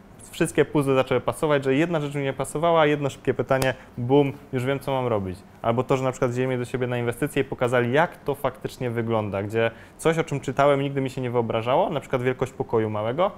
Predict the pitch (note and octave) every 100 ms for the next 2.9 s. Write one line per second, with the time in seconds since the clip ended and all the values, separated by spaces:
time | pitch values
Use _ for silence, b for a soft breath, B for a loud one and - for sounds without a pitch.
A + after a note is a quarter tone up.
0 | B B B2+ C3+ C#3 D#3+ E3+ E3 D#3 -
1 | D3+ D3 C#3 C#3 C3+ C3 C3+ B2+ C3+ -
2 | C#3 C#3 B2+ - A#2+ B2 C3+ -